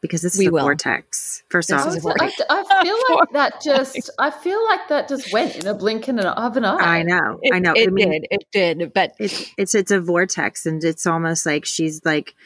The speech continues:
Speaker 1: you know, the new mom in our group, and we need to know
Speaker 3: <laughs>
Speaker 1: everything.
Speaker 2: <laughs>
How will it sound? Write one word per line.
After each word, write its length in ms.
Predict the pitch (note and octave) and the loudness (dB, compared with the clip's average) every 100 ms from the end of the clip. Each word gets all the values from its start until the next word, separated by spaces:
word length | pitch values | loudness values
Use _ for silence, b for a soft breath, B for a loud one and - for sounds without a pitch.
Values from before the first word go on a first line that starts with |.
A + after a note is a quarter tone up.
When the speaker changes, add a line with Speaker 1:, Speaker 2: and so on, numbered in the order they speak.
| b b b b _ _ - | b b b b _ _ -4
Speaker 1:
you 100 | F3 | -2
know, 220 | C3+ D#3+ | -2 -2
the 100 | E3 | 0
new 200 | E3 E3+ | 2 2
mom 320 | F3 D#3 D#3+ | 4 2 2
in 80 | E3 | 2
our 100 | D3+ | 0
group, 300 | D3+ D3+ C3 - | 2 0 0 -4
and 140 | D#3 | -4
we 140 | D#3 | -4
need 320 | D3+ D3+ D3 D3+ | -4 -4 -6 -6
to 160 | E3 | -6
know 380 | D3+ D3 D3 C#3 | -6 -4 -2 0
Speaker 3:
<laughs> 480 | C#3 D3 E3 D#4+ - | 0 -2 0 0 0
Speaker 1:
everything. 760 | F3 E3 F3 - D#3+ D#3 G3 | 0 2 0 2 0 0 -2
Speaker 2:
<laughs> 60 | A#3 | -4